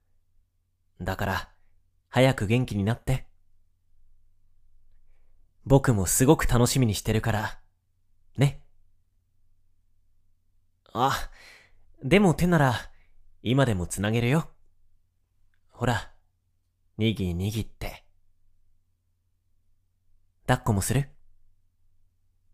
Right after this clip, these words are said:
<laughs> 素直で可愛いね。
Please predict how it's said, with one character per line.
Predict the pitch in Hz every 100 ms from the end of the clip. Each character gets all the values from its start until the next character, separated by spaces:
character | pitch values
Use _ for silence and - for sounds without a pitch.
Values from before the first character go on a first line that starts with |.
| - 220 - - -
<laughs> | 208 - 190 214 - - - 311 392 403 381 370 311 269
素 | - 156 147
直 | 135 127
で | 120
可 | - 135 147
愛 | 160
い | 151
ね。 | 156 156 139 -